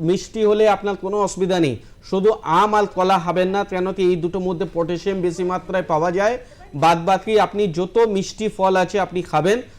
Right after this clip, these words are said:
ফল হচ্ছে ফ্রুকটোজ, সেটা আপনার সুগারও কন্ট্রোল করবে, সুগার বাড়তে দেবে না, এবং সাথে সাথে আপনার শরীরের মধ্যে যেই সাপ্লিমেন্টটা কমে গেছে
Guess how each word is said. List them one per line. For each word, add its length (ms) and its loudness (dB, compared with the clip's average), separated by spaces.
ফল 220 4
হচ্ছে 320 2
ফ্রুকটোজ, 580 2
সেটা 280 2
আপনার 260 0
সুগারও 480 0
কন্ট্রোল 460 -2
করবে, 300 2
সুগার 320 -2
বাড়তে 380 0
দেবে 200 4
না, 180 0
এবং 300 2
সাথে 300 -4
সাথে 260 -2
আপনার 280 -2
শরীরের 400 0
মধ্যে 280 0
যেই 200 -2
সাপ্লিমেন্টটা 760 -2
কমে 280 4
গেছে 360 2